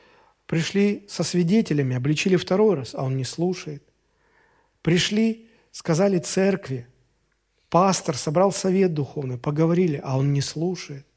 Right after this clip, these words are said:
Говорит: «Отстаньте от меня, это нормально». И мы говорим: «Послушай, есть церковная дисциплина». И написано: «Скажи церкви». И мы говорим в церкви. Этот человек отказывается, раскаивается и оставлять грех.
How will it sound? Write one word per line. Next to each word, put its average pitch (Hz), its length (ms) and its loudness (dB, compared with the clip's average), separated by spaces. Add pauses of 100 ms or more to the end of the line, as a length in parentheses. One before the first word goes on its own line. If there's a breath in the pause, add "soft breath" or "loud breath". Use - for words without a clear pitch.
(500)
Говорит: 131 200 -4
«Отстаньте 214 460 0
от 165 100 -6
меня, 151 100 -2
это 143 160 -6
нормально». 151 540 -2 (800)
И 139 40 -2
мы 143 120 2
говорим: 156 320 4
«Послушай, 147 460 -2
есть 147 160 -2
церковная 180 420 -2
дисциплина». 175 680 -6 (800)
И 139 60 -6
написано: 143 340 -4
«Скажи 151 340 0
церкви». 180 480 -4
И 131 40 -6
мы 147 160 -2
говорим 165 340 0
в - 40 -6
церкви. 190 420 -4 (320 loud breath)
Этот 160 260 0
человек 160 640 2
отказывается, 170 960 -2
раскаивается 156 800 -2
и - 20 -6
оставлять 143 400 -4
грех. 175 480 -4